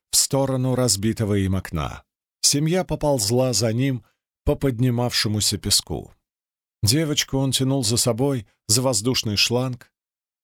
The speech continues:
Когда песок выровнялся, Коннор поднял руки и взял в одну мальчика, ровесника Роба,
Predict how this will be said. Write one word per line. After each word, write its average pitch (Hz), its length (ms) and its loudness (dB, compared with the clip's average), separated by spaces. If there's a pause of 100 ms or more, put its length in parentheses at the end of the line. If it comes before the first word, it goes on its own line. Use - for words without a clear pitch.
(120)
Когда 131 380 0
песок 123 360 -2
выровнялся, 90 840 -2 (380)
Коннор 151 380 2
поднял 143 440 0
руки 151 420 -2 (320)
и 135 80 4
взял 139 400 2
в 113 140 -2
одну 139 360 0
мальчика, 123 760 -2 (220)
ровесника 127 640 0
Роба, 82 440 -2